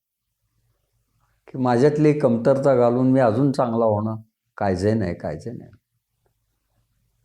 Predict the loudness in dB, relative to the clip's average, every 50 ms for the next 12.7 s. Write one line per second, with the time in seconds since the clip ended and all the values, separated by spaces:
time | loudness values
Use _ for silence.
0 | _ _ _ _ _ _ _ _ -20 -12 -4 -2 2 2 2 2 2 2 2 4
1 | 4 4 2 2 2 2 2 2 2 2 0 0 0 -2 -2 -2 -4 -2 0 0
2 | 0 -2 -6 -10 -14 -20 -20 -16 -8 -2 0 0 0 0 -2 -2 -2 -2 0 0
3 | -2 0 0 -2 -2 -2 -4 -4 -4 -4 -4 -10 -14 -18 _ _ _ _ _ _
4 | _ _ -10 -6 -4 -2 0 2 2 2 2 0 0 -2 -2 -2 0 0 0 -2
5 | -4 -8 -16 -20 _ _ _ _ _ _ _ _ _ _ -8 -6 -4 -2 0 0
6 | 0 0 0 0 2 2 2 0 0 0 0 0 0 -2 -6 -12 -20 -20 _ _
7 | _ _ _ _ _ _ _ _ _ _ _ _ -4 -4 0 2 2 2 4 4
8 | 4 4 6 6 4 4 4 4 4 4 2 0 0 -2 -6 -8 -10 -16 -20 _
9 | _ _ _ _ _ _ _ _ _ _ _ _ _ _ _ _ _ _ _ _
10 | _ -10 -8 -6 0 0 0 0 2 2 2 4 4 4 6 6 6 6 4 4
11 | 4 4 4 4 4 4 2 2 4 4 4 4 2 0 0 0 0 0 0 0
12 | -2 -2 0 0 0 0 -2 0 -2 -2 -2 -2 -4